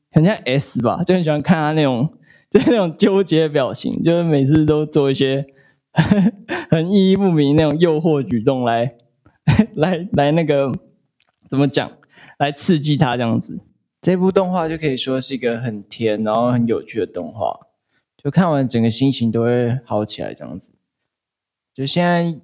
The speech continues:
因为疫情嘛，被关在家里，其实压力也是会逐渐累积，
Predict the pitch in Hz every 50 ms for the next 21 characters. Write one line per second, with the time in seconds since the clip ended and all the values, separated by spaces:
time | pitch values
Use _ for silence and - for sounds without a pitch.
0 | _ _ _ _ _ _ _ _ - 160 156 156 156 160 160 139 - - 120 117
1 | 113 110 107 104 104 113 131 131 - 127 123 123 123 113 - _ - 120 113 113
2 | 113 107 95 98 85 85 - - 101 101 104 107 107 113 117 113 104 98 - -
3 | - 127 131 - - 92 98 107 104 113 120 117 113 117 113 117 117 113 113 -
4 | - 107 98 95 - 113 107 101 95 82 - _ _ - - - 57 50 - -